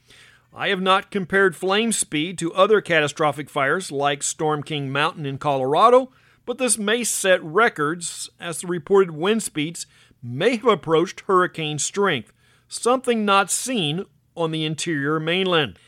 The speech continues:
It probably does not help that the islands are heavily forested and grasslands and do not have a large fire problem, nor do they have easy access to fire resources on the mainland.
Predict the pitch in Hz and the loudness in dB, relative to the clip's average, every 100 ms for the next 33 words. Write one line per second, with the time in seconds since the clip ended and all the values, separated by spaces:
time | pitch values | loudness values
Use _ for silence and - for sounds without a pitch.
0 | _ - 214 214 196 233 254 196 196 160 | _ 0 2 2 4 4 4 2 2 4
1 | 170 135 170 170 - 156 180 156 160 175 | 2 2 2 0 0 -4 -2 2 2 2
2 | 156 147 156 220 208 170 156 147 185 185 | 2 0 2 2 4 2 0 -2 2 4
3 | 170 143 175 175 160 147 139 165 185 190 | 2 0 -4 -4 -6 -6 0 4 4 2
4 | 147 143 196 - - _ _ - 220 220 | -2 -2 -2 -6 -16 _ _ -6 -4 0
5 | 214 226 196 180 175 185 170 151 165 - | 2 2 4 2 2 2 4 4 4 0
6 | 220 226 220 185 170 127 98 - _ _ | 2 4 4 6 4 2 -4 -16 _ _
7 | _ - 185 254 226 208 175 175 214 208 | _ -6 -4 -4 2 4 4 2 0 -4
8 | 190 190 - 180 170 - 165 - 156 - | -4 -6 0 0 0 -2 -4 -4 -4 4
9 | 196 202 170 147 - 131 120 156 165 - | 6 6 2 -2 -4 -4 -4 -8 -8 -10
10 | - 147 127 135 147 151 185 190 165 131 | -8 -6 -2 -2 0 0 0 2 2 0